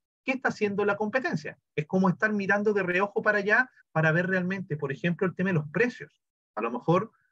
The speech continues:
yo tengo un negocio propio y yo sé que mi producto vale, pero en cierto punto a lo mejor estoy cobrando muy caro, ¿cierto? O estoy cobrando muy barato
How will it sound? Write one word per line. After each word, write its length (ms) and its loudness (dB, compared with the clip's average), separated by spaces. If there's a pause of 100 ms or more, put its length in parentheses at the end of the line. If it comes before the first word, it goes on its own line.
(220)
yo 120 2
tengo 280 2
un 80 4
negocio 400 2
propio 480 0 (420)
y 140 0
yo 100 4
sé 220 -2
que 80 -4
mi 140 4
producto 420 -2
vale, 400 0 (500)
pero 380 4 (320)
en 140 -2
cierto 340 -2
punto 500 -2
a 60 2
lo 140 2
mejor 420 0
estoy 240 0
cobrando 680 0
muy 280 2
caro, 460 0 (500)
¿cierto? 400 -4
O 120 -10
estoy 180 -6
cobrando 400 -6
muy 180 -10
barato 480 -4